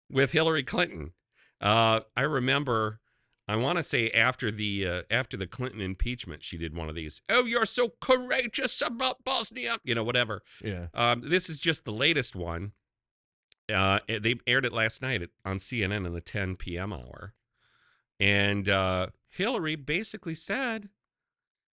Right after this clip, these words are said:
Speaker 1: there needs to be a deprogramming of the maga cult. <clears throat> What?
Speaker 2: Mm-hmm.
Speaker 1: What? Uh, <laughs> do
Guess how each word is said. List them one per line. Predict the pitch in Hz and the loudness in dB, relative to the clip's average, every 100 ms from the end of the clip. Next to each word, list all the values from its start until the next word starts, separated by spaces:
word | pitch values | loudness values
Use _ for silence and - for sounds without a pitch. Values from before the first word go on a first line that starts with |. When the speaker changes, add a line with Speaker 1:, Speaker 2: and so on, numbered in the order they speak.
| _ | _
Speaker 1:
there | 156 175 | 0 2
needs | 180 214 - | 0 -2 -4
to | 196 | -4
be | 196 | 0
a | 185 | -2
deprogramming | 160 202 - - 202 202 196 180 175 | -2 -6 2 2 2 0 2 2 2
of | 170 | 0
the | 165 | -4
maga | 165 220 262 | -2 -4 -4
cult. | 185 110 67 - _ _ _ _ _ _ - | -8 -8 -8 -12 _ _ _ _ _ _ -4
<clears throat> | - 202 135 104 76 - - | -2 -2 -6 -10 -10 -10 0
What? | 110 233 - - - 113 | 10 10 10 4 -8 -2
Speaker 2:
Mm-hmm. | 113 120 110 _ | 0 0 -2 _
Speaker 1:
What? | - 359 349 _ _ _ _ _ _ - - | 12 12 12 _ _ _ _ _ _ -18 0
Uh, | 113 120 113 107 - - _ | 6 8 6 4 0 -8 _
<laughs> | _ _ - | _ _ -2
do | 311 - | -2 0